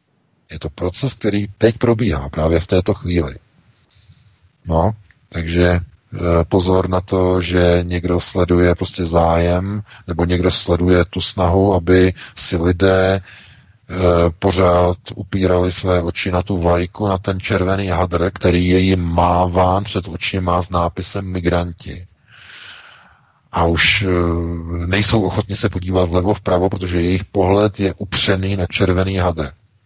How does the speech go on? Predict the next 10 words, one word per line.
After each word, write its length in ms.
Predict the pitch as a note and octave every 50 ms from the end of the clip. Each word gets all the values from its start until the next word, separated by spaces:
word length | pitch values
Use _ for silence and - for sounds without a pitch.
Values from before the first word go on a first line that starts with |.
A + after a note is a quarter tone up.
| _ _ _ _ _ _ _ _ _ _ _ _ _ _ -
A 100 | D#2 D#2+
mezi 280 | F2 E2 D#2+ E2+ D2+
tím 480 | - - - A2+ B2 B2+ C3+ C3+ C3+ - - _ _ _ _ _ _ - - _ _
přijíždí 640 | - - G#2+ G#2+ G#2+ G#2 G#2 F#2+ F#2+ G2 G2+ F#2+ F2
jinými 380 | G2 G#2+ A#2+ C3 C3+ B2+ B2+ A#2
kanály 720 | - - G#2+ G#2+ A2 A2 A2 A2 A2 A2 A2 A2 A2 A2
do 120 | G2 F2+ F2
republiky 720 | F#2+ F#2+ - G2+ F#2 F#2 G2 G2 F#2+ G2 - G#2 F#2+ F#2+
tisíce 640 | G2+ - F2 - - - F2 E2 - - - F2+
migrantů. 760 | D#2+ D#2+ D2+ D2 D2 D2 C#2+ C#2+ C#2+ - - - C#2 D#2 D2